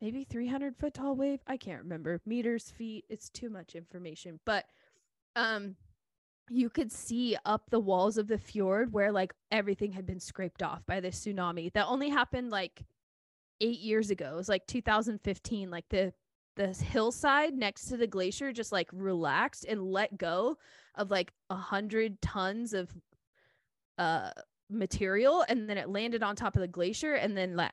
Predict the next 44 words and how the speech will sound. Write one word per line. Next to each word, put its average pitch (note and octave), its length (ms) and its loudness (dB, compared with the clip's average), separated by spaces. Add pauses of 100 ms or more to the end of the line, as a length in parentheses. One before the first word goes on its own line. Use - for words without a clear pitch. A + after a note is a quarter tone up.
(240)
that F3 280 4
broke A#3+ 280 2
off B3+ 240 0
and A3+ 220 -2
all F#3 180 4
of G3 80 0
it G3+ 100 0
went G3 200 -4
into G3 180 -6
the F#3 120 0
water. E3 440 -4 (960)
And G3+ 120 -2
it F#3 220 0
was F#3 240 0
like, F3 260 0 (140)
thank B3+ 220 0
God G#3 220 8
no G3+ 120 2
one F3+ 160 0
was E3+ 160 0
there, - 240 -2
'cause G#3 200 -2
they F#3+ 100 2
would F#3+ 140 2
have F#3 40 -2
been F3+ 220 0 (500)
dead. A#2 340 -4 (480)
And, G3 380 0
uh, E3+ 320 2
so - 200 4
it - 20 8
was A3 120 6
pretty C4+ 260 4
amazing G3 420 -2
to D#3 100 -4
see, F#3 380 -2
like, D3+ 220 -2
the - 80 -4
scars - 640 -6
from F#3 200 -8
the D#3+ 80 -10
tsunami D3 580 -10
in A2+ 100 -16
there. G2 300 -12